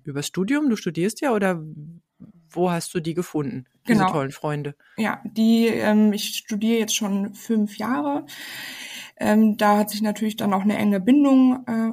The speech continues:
Speaker 2: aufgebaut. Ähm, das war zum größten Teil die Freundinnen aus dem Studium noch und mittlerweile sind da drei, vier Mütter mit dazugekommen vom Geburtsvorbereitungskurs, aus der Krabbelgruppe für Studierende, die es gibt.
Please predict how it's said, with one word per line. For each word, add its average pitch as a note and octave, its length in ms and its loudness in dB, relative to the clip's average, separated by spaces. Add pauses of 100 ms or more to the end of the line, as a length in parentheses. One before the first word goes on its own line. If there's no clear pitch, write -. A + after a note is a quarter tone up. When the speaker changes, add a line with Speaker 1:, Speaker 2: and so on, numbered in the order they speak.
Speaker 2:
aufgebaut. A#3+ 920 -2 (200)
Ähm, G3+ 320 -2
das - 400 -6
war A3 300 2
zum G3+ 220 -2
größten A#3 400 0
Teil G3 580 -4
die G3+ 220 -2
Freundinnen G3 600 -2
aus G3 180 -8
dem G3 100 -2
Studium C4+ 440 2
noch A3 180 2
und G#3+ 120 2
mittlerweile G#3 600 2
sind G#3 180 -2
da G#3 320 0 (600)
drei, A#3 500 2
vier A3 220 2
Mütter A#3+ 260 4
mit G#3+ 160 2
dazugekommen A3 720 -2
vom A3+ 160 2
Geburtsvorbereitungskurs, G3+ 1700 -2
aus - 260 -6
der F#3+ 140 -4
Krabbelgruppe G#3 680 -4
für - 160 -6
Studierende, B3 760 4
die A3+ 100 -2
es A3+ 160 -4
gibt. - 480 -4